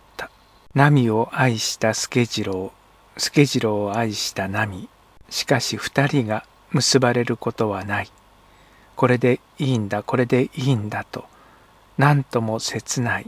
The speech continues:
が、読者もこれでいいんだと思われるだろう。素晴らしい朗読に感謝いたします。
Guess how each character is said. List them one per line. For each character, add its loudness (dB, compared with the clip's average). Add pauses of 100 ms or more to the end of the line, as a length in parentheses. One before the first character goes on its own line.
(240)
が、 2 (420)
読 4
者 0
も -2
こ 0
れ 4
で 2
い 2
い 4
ん 2
だ -4
と 0
思 0
わ 2
れ -2
る -10
だ -8
ろ -12
う。 -20 (720)
素 -2
晴 2
ら 0
し -4
い -2
朗 -4
読 -10
に -4
感 -4
謝 -8
い -8
た -10
し -8
ま -8
す。 -6